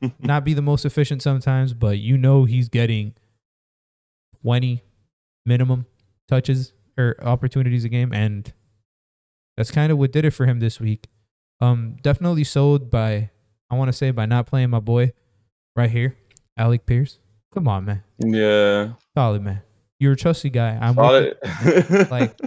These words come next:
Speaker 2: I'm, I'm
Speaker 1: <laughs>
Speaker 2: in the Megalobo with this man. I, I trust your opinions. I thought you would trust mine.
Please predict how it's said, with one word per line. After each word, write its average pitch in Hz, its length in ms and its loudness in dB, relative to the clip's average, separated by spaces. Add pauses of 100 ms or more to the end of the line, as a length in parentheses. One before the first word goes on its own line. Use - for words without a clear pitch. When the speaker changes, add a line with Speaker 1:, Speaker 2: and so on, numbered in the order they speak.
(140)
Speaker 2:
I'm, 147 240 0
I'm 160 200 2
Speaker 1:
<laughs> - 0 -
Speaker 2:
in 208 80 -2
the 196 80 0
Megalobo 143 540 2
with 127 180 2
this - 220 -6
man. 123 340 -2 (160)
I, 220 220 0
I 120 100 -4
trust 170 340 -2
your 151 120 -2
opinions. 107 640 -6 (1040)
I 131 80 -2
thought 175 220 -2
you 165 120 2
would 151 100 2
trust 143 300 0
mine. 131 240 0